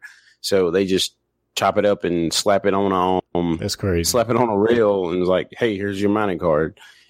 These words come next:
Speaker 1: It, it's actually really, really, it's actually a boon to A M D 'cause I'm sure they're able to move a lot of stuff that they probably couldn't otherwise move that would just be sitting in a warehouse rotting. So it, it, it's all really, really interesting to me.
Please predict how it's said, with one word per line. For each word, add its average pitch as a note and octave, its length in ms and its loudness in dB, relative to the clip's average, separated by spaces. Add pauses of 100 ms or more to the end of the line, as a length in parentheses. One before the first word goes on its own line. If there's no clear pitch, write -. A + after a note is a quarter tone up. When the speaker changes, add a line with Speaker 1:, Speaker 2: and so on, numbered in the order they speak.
Speaker 1:
It, C#3+ 220 0
it's D3+ 140 0
actually E3+ 380 2
really, A#2+ 320 4
really, A2 480 2
it's A2+ 200 0
actually C3 360 2
a G2+ 40 2
boon G#2 280 2
to F2 60 2
A - 20 0
M F2 240 2
D E2+ 160 2
'cause F#2 320 -2 (460)
I'm A#2 120 0
sure C3+ 180 0
they're B2 240 2 (160)
able B2 280 2
to A2 60 2
move G#2+ 220 4
a F#2 60 2
lot G2+ 220 4
of G2 80 0
stuff G#2+ 180 0
that F#2 100 -14
they G2+ 120 2
probably G2 360 0
couldn't G2 300 0
otherwise F2+ 480 2
move F2 480 2 (400)
that G2+ 120 2
would F#2+ 140 -2
just F2+ 140 -4
be F#2 100 0
sitting F#2 240 2
in F2+ 100 2
a E2 60 4
warehouse F2 400 0
rotting. E2+ 480 0
So F2 380 2 (420)
it, D3 240 -4
it, C#3+ 260 0
it's F#3 280 -2
all G#3+ 260 2
really, E3 240 2
really B2+ 300 2
interesting F#2+ 460 0
to F2+ 60 2
me. G2+ 160 4